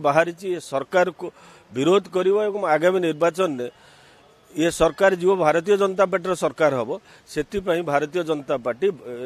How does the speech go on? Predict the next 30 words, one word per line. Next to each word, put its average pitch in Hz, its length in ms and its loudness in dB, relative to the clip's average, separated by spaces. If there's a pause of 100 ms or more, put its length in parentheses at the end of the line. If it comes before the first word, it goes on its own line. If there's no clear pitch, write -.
(200)
ଏର 156 80 -4 (100)
ସରକାରକୁ 165 600 -2 (360)
ଆସିବାର 175 460 0 (760)
ଯୋଉ 139 180 -2 (200)
ସୁଯୋଗ 175 400 2
ସୃଷ୍ଟି 175 340 -10
ହେଇଛି, 123 300 -6 (320)
ସେଥିରେ 175 420 0
ଭୟଭୀତ 175 480 2
ହେଇକି 151 240 0
ବର୍ତ୍ତମାନ 190 400 -4
ବିଜୁ 180 160 -2
ଜନତା 208 300 -2
ଦଳ 220 60 0 (120)
ଏଭଳି 208 180 2
ପନ୍ଥା 226 300 -4
ଅବଲମ୍ବନ 247 380 2
କରୁଛି। 196 340 -6 (400)
ଓଡ଼ିଶାର 190 500 0 (120)
ସବୁଠୁ 160 500 -2 (240)
ହାଇଏଷ୍ଟ 208 720 2 (600)
ତିରିଶ 196 280 2 (120)
ଲକ୍ଷରୁ 208 480 2
ଊର୍ଦ୍ଧ୍ୱ 165 400 2
ଯାଇକି 185 320 0
ବାହାର 143 320 2
ଲୋକର, 208 340 -2 (340)
ବାହାର 143 300 4
ରାଜ୍ୟରେ 233 380 2
କାମ 247 140 0